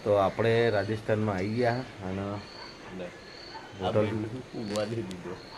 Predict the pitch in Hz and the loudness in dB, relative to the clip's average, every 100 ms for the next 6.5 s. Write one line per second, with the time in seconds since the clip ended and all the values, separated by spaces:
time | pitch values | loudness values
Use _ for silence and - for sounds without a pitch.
0 | - - 104 107 113 113 98 95 104 131 | -16 -12 -6 0 2 2 0 0 0 0
1 | 131 113 104 101 98 95 - - - - | 2 2 2 2 0 -2 -4 -14 -14 -8
2 | 101 98 101 101 95 - - - - - | -6 -2 -2 -2 -4 -10 -14 -16 -16 -14
3 | - 95 95 101 - 104 107 113 110 101 | -4 -2 0 -2 0 0 4 6 6 4
4 | 98 95 - - 101 101 95 104 101 107 | 0 -2 -8 -6 -4 -4 0 0 0 0
5 | 107 95 95 92 - - - - - - | 0 -2 -4 -6 -12 -18 -18 -18 -16 -16
6 | - - 110 143 147 | -12 -2 0 2 0